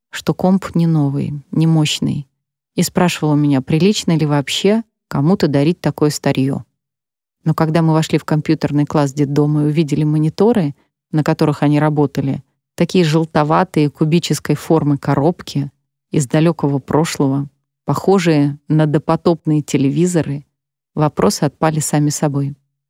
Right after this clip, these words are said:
Андрей захватил из дома диски с играми, в которые уже не играл, и у детей было абсолютное счастье. Андрей долгое время находился под впечатлением от посещения детского дома.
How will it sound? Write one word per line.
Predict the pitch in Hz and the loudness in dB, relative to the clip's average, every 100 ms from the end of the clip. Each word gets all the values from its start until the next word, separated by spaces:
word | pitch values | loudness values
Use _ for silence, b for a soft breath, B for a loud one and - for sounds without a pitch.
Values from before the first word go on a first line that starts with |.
| _ _ _ _ | _ _ _ _
Андрей | 160 170 190 | 0 4 4
захватил | 165 165 170 165 165 | 2 0 0 0 0
из | 151 | 0
дома | 151 147 147 | 0 0 0
диски | 151 240 - 208 | 2 0 0 -2
с | - | 0
играми, | 185 156 165 156 151 - _ _ | -2 0 0 0 -2 -6 _ _
в | _ | _
которые | - 151 165 156 | -4 -2 0 0
уже | 156 156 | 0 0
не | 151 151 | 0 0
играл, | 139 135 139 139 _ _ _ _ | 0 -2 -2 -6 _ _ _ _
и | 196 | 0
у | 185 | 2
детей | 160 - 262 | 2 2 2
было | 214 143 143 | 4 2 0
абсолютное | - - 156 185 143 151 | -4 -4 -4 -2 -4 -4
счастье. | - - 156 - - - _ _ _ _ _ _ _ _ _ _ | -4 -6 -6 -10 -16 -18 _ _ _ _ _ _ _ _ _ _
Андрей | 185 175 226 | -4 0 0
долгое | 185 220 226 202 | 2 2 2 2
время | 185 185 156 | 2 2 2
находился | 151 - 151 208 - - | 0 0 0 0 -2 -4
под | 160 | -6
впечатлением | - 160 - - 175 185 170 147 | -6 -8 -6 -2 0 2 2 0
от | - | -2
посещения | 151 - - 175 165 160 | -6 -4 -4 -2 0 0
детского | 151 - - 156 | -2 -4 -6 -4
дома. | 156 151 131 143 | -2 0 0 -2